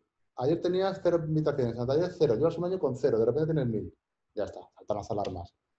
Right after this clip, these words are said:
Si vais a hacer el borrico, poneros un premio, como dice Fernando. Porque LinkedIn, bueno, tiene la mano más abierta con un premio.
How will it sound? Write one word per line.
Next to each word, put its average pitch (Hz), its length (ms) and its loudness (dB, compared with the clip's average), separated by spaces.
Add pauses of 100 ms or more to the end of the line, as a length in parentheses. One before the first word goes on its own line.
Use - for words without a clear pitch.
(160)
Si - 200 0
vais 151 160 8
a - 20 6
hacer 165 160 10
el 156 80 12
borrico, 151 600 6 (500)
poneros 135 360 2
un 135 100 -4
premio, 107 240 -2
como 110 160 -2
dice 113 120 -6
Fernando. 98 480 -6 (420)
Porque 110 380 0
LinkedIn, 143 680 2
bueno, 117 400 -2 (160)
tiene 120 160 0
la 123 80 2
mano 123 200 2
más 123 200 0
abierta 127 260 2
con 120 120 0
un 120 100 -2
premio. 135 300 0